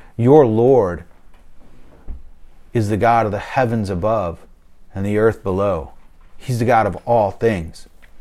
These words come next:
And she receives them in peace. She goes because of her faith from an enemy to an ally, from a harlot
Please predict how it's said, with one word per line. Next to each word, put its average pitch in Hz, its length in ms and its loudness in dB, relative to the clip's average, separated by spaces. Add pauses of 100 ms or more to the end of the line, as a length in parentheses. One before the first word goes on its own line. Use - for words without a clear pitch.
(340)
And 117 140 -6
she 143 100 0
receives 135 640 0
them 117 180 0
in 95 180 -4
peace. 107 520 -6 (340)
She 151 200 2
goes 143 420 6
because 127 340 0
of 131 60 0
her 113 120 2
faith 143 400 0
from 113 200 -2
an 104 140 -8 (220)
enemy 160 520 0 (1400)
to 123 140 -2
an 101 200 -2
ally, 95 580 0 (1160)
from 117 220 0
a 104 80 -2
harlot 147 640 4